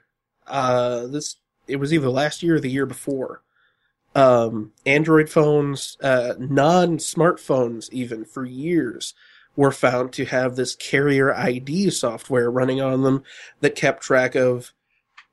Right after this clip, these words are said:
everything from your location to the numbers that you called to the text messages that you made.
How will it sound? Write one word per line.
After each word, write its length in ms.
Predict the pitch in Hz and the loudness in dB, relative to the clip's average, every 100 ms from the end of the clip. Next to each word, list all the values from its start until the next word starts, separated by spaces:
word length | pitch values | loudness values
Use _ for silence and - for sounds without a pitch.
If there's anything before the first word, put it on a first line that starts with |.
| - - _ - | -20 -20 _ 0
everything 520 | 156 180 165 160 151 | 0 0 2 2 2
from 200 | 151 131 | 2 2
your 140 | 127 | 2
location 680 | 123 123 - 160 165 170 165 | 0 -2 2 2 4 2 0
to 100 | 160 | 0
the 100 | 135 | -2
numbers 440 | 123 131 156 151 156 | 0 0 2 0 0
that 140 | 156 | -2
you 120 | 156 | -2
called 540 | 156 - 151 147 147 143 | -2 2 4 4 0 -2
to 120 | 143 | -6
the 200 | 135 131 | 0 -2
text 380 | 131 - 147 - | 0 0 0 0
messages 680 | 160 151 156 151 147 143 - _ _ _ _ | -2 0 -4 -4 -2 -4 -8 _ _ _ _
that 160 | 151 147 | -2 0
you 120 | 151 | 0
made. 460 | 147 139 139 139 | 2 2 2 0